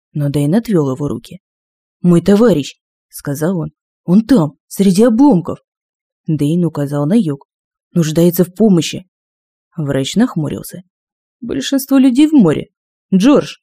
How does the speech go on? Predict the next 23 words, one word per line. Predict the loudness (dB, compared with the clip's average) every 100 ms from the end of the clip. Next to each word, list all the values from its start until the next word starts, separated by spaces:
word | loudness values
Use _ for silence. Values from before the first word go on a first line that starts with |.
| _ _ _ _ _
сказал | -8 -6 -2 -2
он | -2
вошедшему | -4 -4 -4 -6 -6 -8
вслед | -4 -4 -2
за | 0
ним | 2
мальчику, | 2 0 -4 -12 -20 -20 _ _ _ _ _
"приведи | -2 0 0 2
Лекса | 2 2 0
и | -2
Хардага. | 2 0 0 -4 -8 _ _ _ _ -2
А | -2
теперь?" | -2 0 0 -2 _ _ _ _ _
Он | -10 -8
попробовал | -6 -8 -6 -6 -6
садить | -6 -6 -6 -6
Дэйна | -4 -2 -4
в |
кресло, | -4 -4 -6 -8 -18 _
так | -14 -8
как | -8 -4
тот | -4
встал. | -4 -10 -12